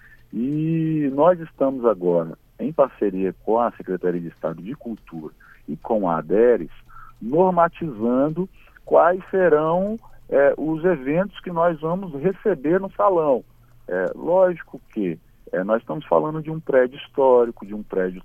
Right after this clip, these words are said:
tombado, então nós teremos ali eventos de cunho cultural, eventos que remetam à cultura capixaba,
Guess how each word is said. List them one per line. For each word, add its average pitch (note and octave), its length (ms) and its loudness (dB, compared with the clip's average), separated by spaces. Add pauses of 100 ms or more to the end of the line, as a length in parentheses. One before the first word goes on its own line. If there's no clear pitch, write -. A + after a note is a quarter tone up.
tombado, G#2 800 0 (340)
então A2 320 -6
nós D#3+ 220 -6
teremos D#3 400 -8
ali C#3+ 360 -6 (120)
eventos C#3 500 -8
de E3 120 -12
cunho G3 680 -8
cultural, A2 760 0 (380)
eventos G2 400 -6 (160)
que D#3+ 440 -6
remetam E3+ 720 -4
à E3 80 2
cultura D#3 680 -2
capixaba, G#2+ 1000 0